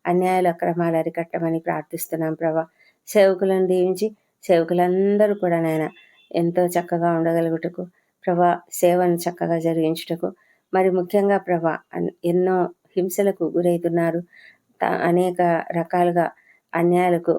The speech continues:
అక్రమాలకు గురి అవుతున్నారు ప్రభా. మరి వారందరినీ కూడా దయచేసి బాగు చేసి నాయన వారిని కాపాడమని ప్రార్థిస్తున్నాము. అన్యాయాలను అరికట్టమని ప్రార్థిస్తున్నాం ప్రభా.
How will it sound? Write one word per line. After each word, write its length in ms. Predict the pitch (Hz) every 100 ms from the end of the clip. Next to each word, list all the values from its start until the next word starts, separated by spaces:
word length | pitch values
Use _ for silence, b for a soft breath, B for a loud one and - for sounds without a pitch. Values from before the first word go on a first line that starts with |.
| -
అక్రమాలకు 640 | 151 - 175 175 160 160 156 - _ _ -
గురి 240 | 180 180
అవుతున్నారు 540 | 170 165 170 170 165
ప్రభా. 300 | 165 175 170 214 b b b -
మరి 200 | 175 160
వారందరినీ 640 | 165 160 160 170 185 196
కూడా 260 | 185 175 170
దయచేసి 640 | 160 165 165 - 170 170 165 b b _
బాగు 340 | 170 175 180 180
చేసి 340 | 180 165 170
నాయన 260 | 170 160 160 - _
వారిని 360 | 170 170 165 156 - _ _ -
కాపాడమని 720 | 180 185 190 190 170 160 156 -
ప్రార్థిస్తున్నాము. 840 | _ 165 156 - 175 - 165 160 165 - b b _
అన్యాయాలను 600 | 185 190 190 185 175 160 -
అరికట్టమని 640 | 160 180 180 180 175 170 165
ప్రార్థిస్తున్నాం 760 | 170 160 160 170 - 170 156
ప్రభా. 320 | 156 160 151